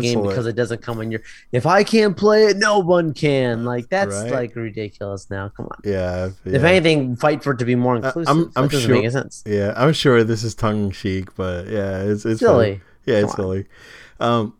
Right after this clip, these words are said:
Speaker 2: but th-, there was a, a, a lot of people complaining that the Wolverine game and the Spider-Man game, um,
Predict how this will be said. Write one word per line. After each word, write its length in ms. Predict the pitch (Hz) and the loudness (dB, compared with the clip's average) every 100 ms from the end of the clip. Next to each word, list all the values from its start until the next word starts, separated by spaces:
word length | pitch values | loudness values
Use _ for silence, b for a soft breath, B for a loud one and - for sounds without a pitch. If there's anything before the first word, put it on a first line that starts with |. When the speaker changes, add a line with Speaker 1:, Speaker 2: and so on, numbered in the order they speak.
| _ | _
Speaker 2:
but 580 | 127 - 135 127 110 117 | -6 4 6 6 2 -6
th-, 120 | 127 - | -6 -4
there 180 | 131 127 | 0 4
was 160 | 143 160 | 4 6
a, 480 | 143 123 117 101 - | 6 6 4 2 -2
a, 400 | 117 113 101 104 - _ | -2 0 0 -4 -10 _
a 100 | 117 | -4
lot 160 | 107 120 | 2 2
of 60 | 139 | 2
people 160 | 147 | 0
complaining 680 | 131 104 123 123 120 101 107 - | 0 -2 0 0 0 -2 -8 -6
that 440 | 98 95 92 82 _ _ _ _ _ _ _ - - - | -2 0 0 -2 _ _ _ _ _ _ _ -20 -20 -8
the 260 | 127 104 98 | -4 0 0
Wolverine 480 | 101 120 110 139 | 0 2 2 2
game 240 | 151 101 95 | 0 -2 -2
and 160 | 98 | -4
the 60 | 95 | -4
Spider-Man 540 | - 117 139 123 98 | -2 0 2 0 -2
game, 360 | 98 95 92 101 - - - _ - | -2 -4 -4 -8 -14 -20 -20 _ -8
um, 400 | 95 92 87 80 | -4 -4 -4 -8